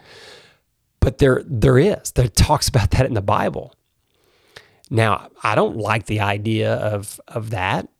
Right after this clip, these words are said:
people being eternally separated from God, but that's what, that's what it is. And God knows what's best. God, God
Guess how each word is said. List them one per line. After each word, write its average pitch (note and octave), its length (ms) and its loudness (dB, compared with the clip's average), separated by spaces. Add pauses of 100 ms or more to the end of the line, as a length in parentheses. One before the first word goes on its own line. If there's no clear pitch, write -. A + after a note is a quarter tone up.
(160)
people A2+ 240 -2
being G#2 320 -6
eternally G#2+ 540 -2
separated G#2+ 580 -4
from G#2+ 140 -10
God, G2+ 440 -10 (580)
but - 120 -8
that's G#2+ 240 -4
what, B2 160 -2 (240)
that's G#2+ 220 -2
what A#2 80 4
it G#2 100 -2
is. F#3+ 560 0
And G2+ 100 -10
God A#2+ 220 -2
knows B2+ 240 0
what's B2+ 160 -4
best. G3 640 0 (1200)
God, A2 320 -6
God A2 500 -4